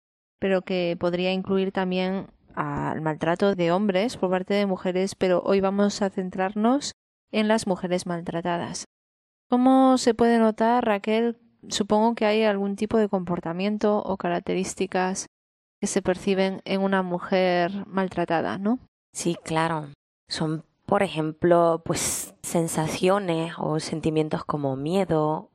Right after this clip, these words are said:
Speaker 1: Mm.
Speaker 2: estrés, ansiedad, depresión, desorientación, incomunicación,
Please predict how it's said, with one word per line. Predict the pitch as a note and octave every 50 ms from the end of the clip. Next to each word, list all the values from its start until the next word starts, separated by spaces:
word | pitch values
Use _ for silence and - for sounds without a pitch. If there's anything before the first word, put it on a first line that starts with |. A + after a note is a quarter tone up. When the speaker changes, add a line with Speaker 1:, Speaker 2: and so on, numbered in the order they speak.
| _
Speaker 1:
Mm. | -
Speaker 2:
estrés, | - - G#3 G#3 D#3+ D#3+ E3+ F3+ F3+ E3+ E3+ E3+ - -
ansiedad, | - D3+ C#3+ C#3 - - C3+ C3 C3+ D#3 D#3+ E3 D#3+ D#3+ D#3 D#3+ E3 D#3 _ _ _ _ -
depresión, | - E3 - - D#3+ D3 - - - F3+ F3+ F#3 F#3 F#3 F#3 F3+ F3 F3 E3+
desorientación, | E3 D3+ - - D3 C#3 C#3 C3+ C3 C#3 C3 C3+ - - F#3 F#3+ F#3+ F#3+ F#3 F3+ F3 F3+
incomunicación, | F3 E3 D#3 - - D#3 D3+ C#3+ C#3+ C3+ - - C3 B2 - - - G3 F#3+ F#3 F3+ F3 E3+ E3 E3+ E3+